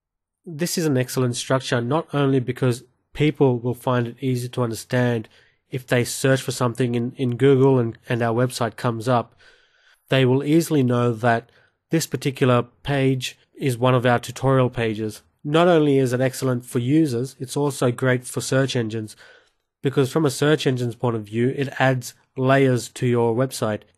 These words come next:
as opposed to having a website which is just one layer deep, making it something like this. Having a proper U R L structure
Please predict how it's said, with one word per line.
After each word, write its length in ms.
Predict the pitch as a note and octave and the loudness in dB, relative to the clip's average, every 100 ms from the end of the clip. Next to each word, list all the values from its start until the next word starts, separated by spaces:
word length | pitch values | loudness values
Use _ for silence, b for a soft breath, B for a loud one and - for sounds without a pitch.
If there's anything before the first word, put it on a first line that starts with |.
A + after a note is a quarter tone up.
| _ | _
as 100 | C3+ | -4
opposed 460 | B2 B2 C#3+ D#3 - | -4 0 2 2 2
to 140 | C#3+ | 0
having 320 | B2+ C3 B2+ B2+ | 2 2 0 0
a 160 | A#2+ | -2
website 380 | B2 B2+ C3 A#2+ | -2 -2 -2 -2
which 180 | A#2+ C3 | -4 -6
is 80 | A#2 | -6
just 200 | A#2+ - | -8 -4
one 280 | B2 C3 | 0 0
layer 240 | B2 A#2 A2+ | 2 0 0
deep, 360 | A#2+ B2 B2 - _ _ _ _ | 0 0 -2 -10 _ _ _ _
making 300 | B2 B2 B2 | -6 -4 -2
it 160 | A#2+ - | -6 -4
something 320 | - A#2 B2+ | -6 -4 -4
like 220 | A#2+ A2 | -6 -6
this. 400 | - C3 B2+ - b b b b b b b _ _ _ - - | -4 -2 -2 -8 b b b b b b b _ _ _ -20 -20
Having 280 | - D3 D3+ | -8 -4 0
a 60 | C#3 | -2
proper 320 | - C#3+ C3+ | -2 -2 0
U 180 | B2 B2+ | 2 4
R 160 | B2 | 4
L 120 | B2+ D3 | 2 0
structure 500 | - A#2+ - A#2+ | 0 -2 0 -4